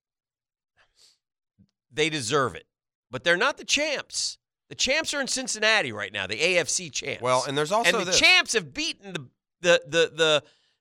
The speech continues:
Speaker 1: the other team three times in a row and, uh, three times in the calendar year. It's not like three times since twenty, it's Joe Burrow, Patrick Mahomes, three Burrow, zero Mahomes. I mean, that's, I, uh,
Speaker 2: And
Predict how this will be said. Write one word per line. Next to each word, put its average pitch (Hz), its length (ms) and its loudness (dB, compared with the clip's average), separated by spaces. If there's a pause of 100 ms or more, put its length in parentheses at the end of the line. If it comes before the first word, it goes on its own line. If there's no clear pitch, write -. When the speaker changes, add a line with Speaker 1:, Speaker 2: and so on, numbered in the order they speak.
Speaker 1:
the 160 160 4
other 262 160 4
team 170 400 -4
three 240 220 -8
times 214 360 2
in 175 60 -4
a 175 40 -2
row 135 460 2 (560)
and, 185 360 4 (320)
uh, 156 80 -4
three 269 240 -6
times 220 360 2
in 170 60 -6
the 151 80 0
calendar 285 460 0
year. 104 220 -6
It's - 120 -12
not 269 120 4
like 370 120 -2
three 294 220 -8
times 262 320 0
since 185 180 -8
twenty, 214 540 -4 (260)
it's 151 220 -8 (220)
Joe 269 200 4
Burrow, 247 300 4
Patrick 214 420 -2
Mahomes, 190 440 0 (280)
three 285 320 0
Burrow, 226 400 6
zero 190 420 2
Mahomes. 135 680 0 (400)
I 165 60 -6
mean, 233 100 6
that's, - 400 0 (640)
I, 240 480 2 (260)
uh, 196 40 -8
Speaker 2:
And 180 60 -10